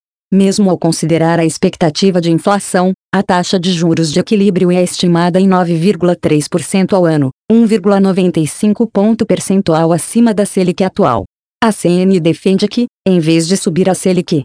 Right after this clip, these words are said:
o foco deve ser a retomada dos cortes na taxa de juros. Só assim o país conseguirá avançar na agenda de redução do custo financeiro suportado pelas empresas,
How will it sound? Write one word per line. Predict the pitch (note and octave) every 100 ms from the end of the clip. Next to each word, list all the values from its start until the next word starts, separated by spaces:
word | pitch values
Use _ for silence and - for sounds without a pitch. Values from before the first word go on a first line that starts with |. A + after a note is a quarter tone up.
| _ -
o | F#3+
foco | F3 E3+ F3+
deve | D#3+ D3
ser | - F3
a |
retomada | F3 F3+ E3 E3 F3+ D#3+
dos | D#3+ G3 -
cortes | F3+ E3+ C#3 G3
na | G3 G#3
taxa | F#3 F3+ G3+
de | F3+ G3+
juros. | D3 B2+ A#2 F#2+ - _ _ _ -
Só | - G3+
assim | F3 - G#3
o | G#3
país | B3 G3 D#3 -
conseguirá | G3 G3+ F#3+ E3 D#3
avançar | C#3+ D3+ - E3+ D#3+
na | E3
agenda | D#3 D#3 F#3 G3
de | F3+ F#3
redução | F#3+ F3 D#3+ F3 E3
do | E3+
custo | G3+ G3 -
financeiro | A3 A3 A3 G#3+ - E3+ F3+
suportado | G3 E3+ D#3+ F#3 E3+ E3+
pelas | F3+ F3+
empresas, | G3+ F#3+ E3+ E3+ C3+ A2+